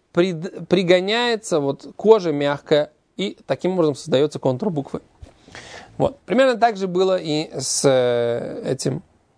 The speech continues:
с этим, э, листом, э, золота. Или наоборот, вот как бы получается у тебя с другой, с обратной стороны ты делаешь хок, э, ерейхес, и ты просто переворачиваешь сам этот, э, э,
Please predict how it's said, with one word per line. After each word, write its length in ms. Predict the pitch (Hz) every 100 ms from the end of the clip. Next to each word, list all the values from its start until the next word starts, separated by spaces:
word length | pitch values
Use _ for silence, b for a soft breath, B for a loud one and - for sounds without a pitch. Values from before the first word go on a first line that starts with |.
| _ _ _ b b b b b b b b _
с 180 | - -
этим, 380 | 131 147 131 127
э, 1160 | - - - 165 - 170 151 202 - - - -
листом, 520 | - 139 - 139 120 - -
э, 200 | 143 131
золота. 360 | 131 120 - _ _ _ _ _ -
Или 240 | 247 262
наоборот, 400 | 185 165 160 127
вот 80 | 131
как 120 | 123
бы 80 | 120
получается 400 | 139 127 160 -
у 20 |
тебя 100 | 139
с 60 | 127
другой, 260 | 160 170
с 80 | 147
обратной 320 | 147 160 151
стороны 580 | 139 139 131 127 135 -
ты 160 | - 135
делаешь 480 | 131 131 123 - - _ _
хок, 360 | - 233 220 - _ _ -
э, 360 | 151 127 120 127
ерейхес, 560 | 139 120 113 247 240
и 40 | 196
ты 100 | 208
просто 240 | 220 -
переворачиваешь 800 | 185 180 175 208 - 147 139 - _
сам 400 | - 147 139 -
этот, 280 | 151 - - _
э, 360 | - - - 202 B B B B B B _
э, 360 | - - -